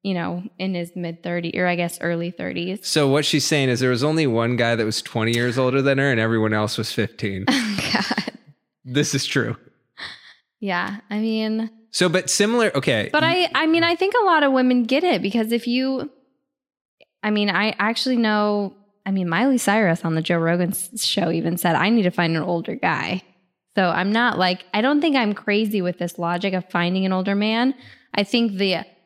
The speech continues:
Speaker 1: amount of years <laughs> maybe was a,
Speaker 2: It took a bit of
Speaker 1: it was a
Speaker 2: time.
Speaker 1: far stretch. Yeah, yeah. There's, there's, like, this point where you're like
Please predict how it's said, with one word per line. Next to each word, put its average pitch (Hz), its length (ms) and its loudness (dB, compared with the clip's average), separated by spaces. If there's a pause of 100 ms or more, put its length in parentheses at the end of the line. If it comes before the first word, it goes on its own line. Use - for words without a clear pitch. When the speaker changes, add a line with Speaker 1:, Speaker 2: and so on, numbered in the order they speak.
Speaker 1:
amount 202 480 2
of 185 140 0
years 180 640 2
<laughs> 233 300 0
maybe 254 400 2
was 240 240 2
a, 226 40 6 (180)
Speaker 2:
It 135 120 -6
took 131 180 0
a 143 60 0
bit 123 200 0
of 120 60 0
Speaker 1:
it 330 140 2
was 339 140 2
a 320 40 2
Speaker 2:
time. 302 80 2
Speaker 1:
far 196 280 2
stretch. - 600 -2
Yeah, 170 280 0
yeah. 175 320 -2 (280)
There's, 277 220 2
there's, 285 320 0
like, 262 220 0
this 254 180 2
point 269 420 2
where 240 100 2
you're 233 140 2
like 202 280 0